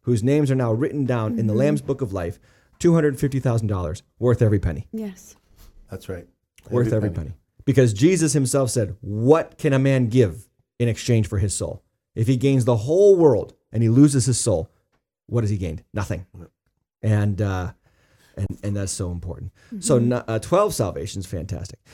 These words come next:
Speaker 1: A couple of missions, or what, what I would call compassion acts on behalf of our church. Woonsocket, uh, we just paid the overdue lunch bill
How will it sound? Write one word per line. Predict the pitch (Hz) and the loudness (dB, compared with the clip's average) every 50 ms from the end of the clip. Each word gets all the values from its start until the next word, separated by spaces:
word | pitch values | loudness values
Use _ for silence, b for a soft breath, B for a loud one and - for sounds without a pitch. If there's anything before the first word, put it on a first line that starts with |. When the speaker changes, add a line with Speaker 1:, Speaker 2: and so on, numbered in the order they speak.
| b b b b - | b b b b -20
Speaker 1:
A | - | -10
couple | - - 190 208 220 220 170 147 | -4 -2 -2 0 2 2 2 4
of | 135 113 | 2 2
missions, | 117 120 127 143 160 170 165 - - 147 131 120 110 - | 2 2 2 2 2 0 0 -2 -2 -2 -2 -2 -2 -2
or | - 131 127 123 123 - - - | 0 2 2 2 2 0 -2 -2
what, | 139 143 - - - | -2 -2 -2 -4 -4
what | 120 131 131 | -2 0 0
I | 127 | 2
would | 120 117 117 | 2 0 0
call | - 127 117 110 | 0 0 0 0
compassion | - - 107 95 - 120 127 127 127 - - 113 110 | 0 -2 -2 -2 0 0 2 2 0 0 -2 -2 -2
acts | - 104 110 120 - - - - - - - | -2 -4 -4 -6 -6 -8 -10 -10 -8 -8 -6
on | 98 104 101 98 95 85 | -4 -4 -2 -4 -4 -6
behalf | - 104 95 101 104 101 95 | -6 -4 -2 -2 -2 -2 -4
of | 92 | -6
our | 95 92 | -6 -8
church. | - - 107 98 - - | -6 -6 -8 -8 -8 -10
Woonsocket, | - 101 113 139 151 143 - - 147 143 143 151 - - - - - - b b b b b b | -10 -6 -4 -4 -4 -4 -4 -4 -4 -4 -4 -6 -8 -8 -10 -12 -14 -20 b b b b b b
uh, | - 98 98 98 92 | -8 -6 -6 -6 -4
we | 92 107 107 | -4 -6 -6
just | 95 - - 135 139 147 - - | -4 -2 0 0 2 0 0 -4
paid | - - - 135 131 127 127 127 127 110 | -4 -4 0 0 2 2 2 2 0 -2
the | 110 104 | -4 -2
overdue | - 110 123 135 123 127 117 101 117 113 113 | 0 2 2 4 4 2 2 0 0 -2 -2
lunch | 104 98 101 110 117 120 120 - - - | -2 -2 -2 0 0 0 0 -2 -4 -4
bill | 107 92 80 - - b | -4 -4 -4 -4 -8 b